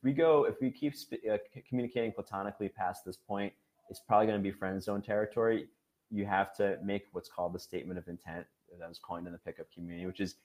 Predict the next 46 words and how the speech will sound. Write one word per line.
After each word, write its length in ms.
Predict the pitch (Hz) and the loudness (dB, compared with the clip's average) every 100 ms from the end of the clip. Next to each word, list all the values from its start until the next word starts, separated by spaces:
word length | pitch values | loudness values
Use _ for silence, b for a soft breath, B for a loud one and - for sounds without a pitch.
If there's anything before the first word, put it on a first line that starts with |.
| - | 0
you 80 | 113 | 2
basically 240 | 127 135 | 4 4
make 160 | 123 117 | 4 4
it 20 | |
explicit. 560 | 104 - 147 139 85 - | 0 -2 -2 0 -4 -4
It 80 | |
could 120 | 95 95 | -4 -2
be 80 | |
something 360 | 95 98 - 95 | -2 -4 -8 -8
as, 100 | 90 | -4
"I 60 | 92 | 0
like 260 | 101 113 - | 2 0 -2
you," 160 | 90 | -4
or, 140 | 85 85 | -2 -4
"I'm 140 | 85 | -6
into 260 | 110 - 95 | -10 -10 -8
you," 160 | 87 | -4
or 160 | 87 82 _ _ | -4 -6 _ _
it 80 | - | -6
could, 300 | - 127 - - | -2 -2 -2 -10
it 100 | 123 | -2
could 180 | 131 127 | 0 2
be 80 | 131 | 4
more 200 | 123 120 | 4 4
subtle, 440 | - 107 117 120 | 4 4 6 8
like, 320 | 110 101 95 | 8 6 4
um, 440 | 95 95 92 90 87 _ _ _ _ _ _ _ _ _ b b _ | 0 2 0 -2 -6 _ _ _ _ _ _ _ _ _ b b _
you 60 | 98 | -4
say 180 | 104 | -2
something 380 | 101 104 101 101 | 0 0 -2 0
that 380 | 98 95 90 - _ 90 | 2 4 2 -4 _ -10
a 120 | 87 | -10
platonic 440 | - 101 95 92 | -10 -6 -4 -4
friend 180 | - 90 | -6 -4
wouldn't 220 | 92 95 92 | 0 -2 -2
say, 360 | 92 95 101 | 0 2 2
"I 40 | 95 | 2
think 220 | - 90 | -2 -8
you're 80 | 90 | -8
beautiful," 480 | 82 85 90 - 92 | -8 -6 -6 -4 0
or 500 | 92 95 87 82 82 _ _ _ _ _ | 2 2 0 -2 -6 _ _ _ _ _
whatever, 440 | 87 92 110 120 | -4 2 2 6
like, 180 | 113 101 | 4 4
whatever's 400 | 101 113 113 98 | 6 6 6 0
true. 540 | - - 110 117 139 90 | -4 -4 0 2 0 -2
Again, 480 | 98 98 113 117 | -4 -4 -4 -6